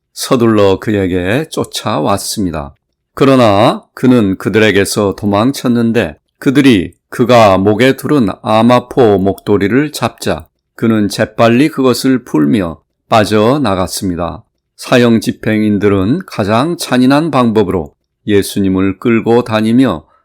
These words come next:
학대했습니다. 아직 자정이 되지 않았습니다. 네 명의 사형 집행인은 고르지 않은 험준한 길로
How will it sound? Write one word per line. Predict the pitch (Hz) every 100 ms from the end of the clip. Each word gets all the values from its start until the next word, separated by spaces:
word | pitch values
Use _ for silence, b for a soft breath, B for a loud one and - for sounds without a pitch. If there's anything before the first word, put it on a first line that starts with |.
| _
학대했습니다. | - - - 104 95 131 139 120 107 - 95 85 82 76 - _ _ _ _ _ _ _ -
아직 | 110 92 98 98 123 -
자정이 | - 110 98 92 95 113 143 85
되지 | - 110 90 117 165
않았습니다. | 98 92 87 - 92 85 80 78 - _ _ _ -
네 | 107 107
명의 | 104 107 101 101 120 175
사형 | - - 113 127 170
집행인은 | - - - 104 95 104 80 71 _ _ _ -
고르지 | 117 113 107 131
않은 | 131 151 107
험준한 | - 143 135 127 123 123 160 147
길로 | 113 104 90 76